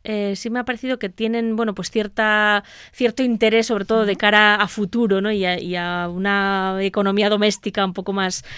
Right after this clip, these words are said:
Speaker 1: más aterrizada. Eh, dispositivos enrollables.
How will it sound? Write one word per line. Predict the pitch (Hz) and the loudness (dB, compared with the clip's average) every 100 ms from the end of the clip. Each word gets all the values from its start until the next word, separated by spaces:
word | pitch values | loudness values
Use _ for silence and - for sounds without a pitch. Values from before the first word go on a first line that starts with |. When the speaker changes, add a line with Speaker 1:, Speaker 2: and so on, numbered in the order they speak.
| - | -12
Speaker 1:
más | 202 202 220 | -2 -2 -2
aterrizada. | 190 202 190 226 214 220 247 - - - - | -4 -2 -2 0 0 2 0 -6 -20 -20 -6
Eh, | 202 196 190 190 185 - | -2 0 2 0 -2 -6
dispositivos | 196 220 - 214 214 196 262 311 | -6 -6 -2 -4 -4 -4 -4 -2
enrollables. | 302 269 208 165 220 180 - - | -2 -2 -2 0 -2 -2 -6 -12